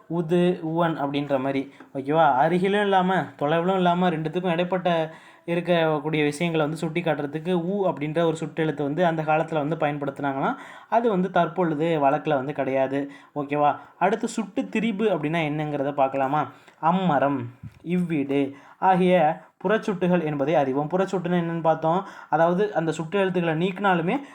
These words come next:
அதுக்கான ஒரு பொருள் வந்து இருக்கும். ஓகேவா? மரம், வீடு அப்படின்ற ஒரு பொருள் வந்து இருக்கு. ஓகே, இச்சொற்களை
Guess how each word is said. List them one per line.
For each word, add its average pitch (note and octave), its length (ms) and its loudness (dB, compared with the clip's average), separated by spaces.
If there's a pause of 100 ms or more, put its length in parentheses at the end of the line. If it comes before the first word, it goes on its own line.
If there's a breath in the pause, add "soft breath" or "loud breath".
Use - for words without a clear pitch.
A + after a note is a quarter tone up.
(140)
அதுக்கான G3 460 2
ஒரு E3 160 0
பொருள் G3+ 260 2
வந்து E3+ 260 0
இருக்கும். C#3+ 400 -4
ஓகேவா? D#3 280 0
மரம், D#3 300 2
வீடு D#3+ 280 0
அப்படின்ற D#3 200 -2
ஒரு D3+ 140 -2
பொருள் D#3 240 0
வந்து C#3 240 -2
இருக்கு. C3+ 440 -6
ஓகே, C3+ 280 -2 (280 loud breath)
இச்சொற்களை A3 640 0